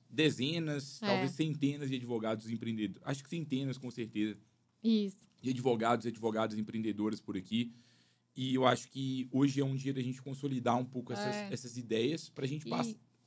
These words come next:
Speaker 2: é, e, e acho que compartilhando <clears throat> também um pouco da nossa experiência também, né? Porque a gente tem a formação jurídica, tanto eu e o Gabriel, é, nós somos advogados e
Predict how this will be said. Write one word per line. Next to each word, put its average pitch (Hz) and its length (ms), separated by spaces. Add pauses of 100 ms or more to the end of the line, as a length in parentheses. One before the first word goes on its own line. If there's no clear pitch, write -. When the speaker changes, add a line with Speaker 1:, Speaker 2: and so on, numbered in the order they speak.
Speaker 2:
é, 226 280
e, 247 360
e 254 40
acho 240 220
que 294 100
compartilhando 277 840
<clears throat> - 20
também 214 320
um 208 40
pouco 214 220
da 208 220
nossa 220 340
experiência 233 800
também, 196 480
né? 202 220
Porque 208 600
a 214 120
gente 226 520 (120)
tem 233 280
a 269 60
formação 214 580
jurídica, 208 640
tanto 214 300
eu 208 80
e - 20
o 202 60
Gabriel, 190 480 (420)
é, 202 240
nós 214 220
somos 220 280
advogados 214 840
e 277 260